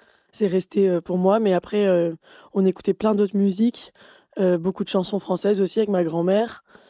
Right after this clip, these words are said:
quand même. Donc ça, ça m'a un peu marqué, je pense, dans la... pour la structuration de mes morceaux, pour les textes.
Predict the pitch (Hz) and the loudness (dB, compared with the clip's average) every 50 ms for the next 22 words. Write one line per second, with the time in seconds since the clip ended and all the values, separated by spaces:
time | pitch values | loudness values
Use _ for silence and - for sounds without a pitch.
0 | _ _ - - 208 196 170 185 185 202 226 247 - - - 330 180 170 - 214 | _ _ -10 -6 -4 0 2 2 0 0 -2 -6 -8 -12 -10 -8 -8 -6 -4 -4
1 | 202 - 214 185 185 180 - - 202 190 185 180 - - 202 185 - - 190 190 | -4 -2 0 0 0 0 0 2 2 2 2 0 -2 -4 -6 -4 -4 -4 -4 -4
2 | 170 180 180 180 180 180 175 175 180 175 - _ - - - _ - - 208 190 | -2 -2 -2 0 0 0 -2 -2 -4 -6 -8 _ -20 -20 -20 _ -6 0 0 0
3 | 180 - - - 185 - - 185 180 175 - - 190 180 180 175 175 165 - - | 0 0 -4 -14 -10 -6 -4 -4 -4 -4 -4 -4 -2 -2 0 0 -2 -2 -4 -4
4 | - 208 202 202 202 202 196 - 180 180 175 170 165 - - 202 202 202 202 - | -2 0 2 2 2 0 -2 -4 -6 -4 -4 -4 -4 -4 -2 -2 0 0 -2 -4
5 | - - - - | -8 -20 -20 -20